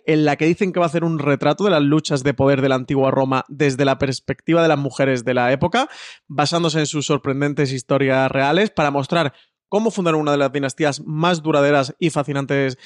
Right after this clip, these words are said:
de todos los tiempos. En diez episodios que va a tener esta primera temporada de, de Domina, dicen que va a seguir el extraordinario ascenso de Livia Drusila, una mejor, un-, una mujer, disculpad,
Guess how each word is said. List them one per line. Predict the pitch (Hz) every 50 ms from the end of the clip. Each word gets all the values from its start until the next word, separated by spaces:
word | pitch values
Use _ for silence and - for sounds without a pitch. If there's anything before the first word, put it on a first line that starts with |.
| - - _ _
de | - 151 131
todos | 147 139
los | 135 135 - -
tiempos. | 185 190 208 190 - 233 240 247 233 - _ _ _ _ _ _
En | 156 151 151 151 156 147
diez | 151 175 185 196 175
episodios | 208 185 160 165 143 170 180 202 220 -
que | - 165
va | 143 147
a |
tener | - 151 147 147
esta | 147 - 156
primera | 139 147 147 143 143 139 139 135 135 - -
temporada | 156 139 131 139 143 139
de, | 139 139 131 123 - - - - - - _
de | - 160
Domina, | 151 156 160 175 180 190
dicen | 185 175 - 175
que | 156 -
va | 156
a | 156
seguir | 147 156 147 156 160
el | 151 147
extraordinario | 139 - - 147 143 139 143 151 151 156 151
ascenso | 135 - - 139 143 - - 143
de | 139 131 147 143
Livia | 151 156 147 151 143 135
Drusila, | 135 135 131 - - 165 170 208 254 - - _
una | - 147
mejor, | 143 143 131 - 151 147 156 - - _
un-, | 165 165 160 -
una | 165 165 180 165
mujer, | 143 120 - - 165 160 -
disculpad, | - 139 - - 135 123 151 160 151